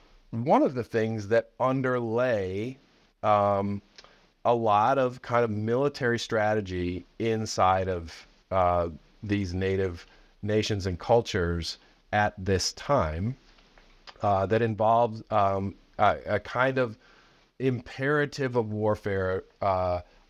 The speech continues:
around kinship replacement. So, like, when you, when you lost a family member in battle, um, i-, i-, oftentimes there was an imperative, or at least an incentive, a, a kind of motivation to,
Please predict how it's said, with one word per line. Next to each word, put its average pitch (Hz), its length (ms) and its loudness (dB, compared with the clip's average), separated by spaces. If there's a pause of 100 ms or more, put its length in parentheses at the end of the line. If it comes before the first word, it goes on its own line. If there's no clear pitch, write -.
around 95 680 0
kinship 104 520 -4
replacement. - 840 -4
So, 92 240 -2
like, - 220 -2 (320)
when 90 260 -4
you, 90 200 -4 (140)
when 95 180 -2
you 90 120 -2
lost 107 480 0
a 104 40 -8
family 98 420 -2
member 87 480 -4 (360)
in 107 240 -2
battle, 82 500 0 (340)
um, 85 480 -2 (640)
i-, 104 60 -4
i-, 120 220 -4 (300)
oftentimes 117 640 2
there 104 100 -2
was 95 140 -2
an 95 80 -4
imperative, 107 500 0
or 92 120 -2
at 73 80 -6
least 98 240 -6
an 92 100 -4
incentive, 98 580 -4
a, 85 80 -4 (140)
a 87 120 -6
kind 90 220 0
of 87 60 -4
motivation 90 720 -2
to, 87 500 -4